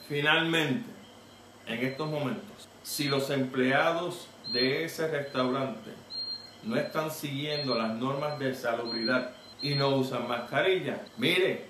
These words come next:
váyase. Son cosas muy lógicas y son cosas muy razonables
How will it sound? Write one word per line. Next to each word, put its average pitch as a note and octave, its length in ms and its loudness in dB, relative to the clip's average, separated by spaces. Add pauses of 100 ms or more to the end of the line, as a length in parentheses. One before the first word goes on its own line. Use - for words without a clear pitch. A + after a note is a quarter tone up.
váyase. G#2+ 1400 0 (400)
Son - 240 0
cosas G3+ 280 2
muy E3+ 160 0
lógicas C#3 840 -2 (320)
y B2+ 80 -4
son C3 240 0
cosas C#3 340 -2
muy B2 480 0 (300)
razonables A#2+ 960 -2